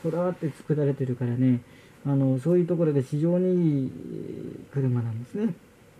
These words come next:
で、まあ、これもこれでね、なかなかよくできていらっしゃってね、非常にこう、まあ、なんていうのかな、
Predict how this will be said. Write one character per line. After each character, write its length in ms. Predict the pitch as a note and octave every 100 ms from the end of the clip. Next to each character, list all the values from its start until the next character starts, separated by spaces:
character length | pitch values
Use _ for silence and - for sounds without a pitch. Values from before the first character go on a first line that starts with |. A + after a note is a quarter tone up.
| - - - - - - -
で、 280 | G3 G3+ G3
ま 320 | F#3+ E3+ D3
あ、 240 | C3+ D3 C#3+
こ 100 | E3+
れ 80 | E3+
も 140 | D#3+
こ 120 | D#3+
れ 60 | D#3
で 80 | D3+
ね、 160 | D3+
な 120 | D3+
か 100 | D3
な 100 | D3+
か 100 | D3
よ 120 | D3+ D3+
く 120 | C3+
で 120 | C3+
き 80 | -
て 80 | C3
い 60 |
ら 100 | B2+
っ 20 |
し 80 | -
ゃ 40 | C3
っ 40 |
て 140 | - B2+
ね、 180 | C3 B2+ - - - -
非 100 | D3+
常 160 | D3 D#3
に 160 | D3+ C#3
こ 880 | D3 C#3+ C#3 C3+ B2+ B2 A2+ - -
う、 40 |
ま 100 | C#3
あ、 1000 | C3 - - - - - - - - E3
な 80 | C3+
ん 60 |
て 60 | B2+
い 20 |
う 20 | B2
の 60 |
か 100 | C3+
な、 120 | C#3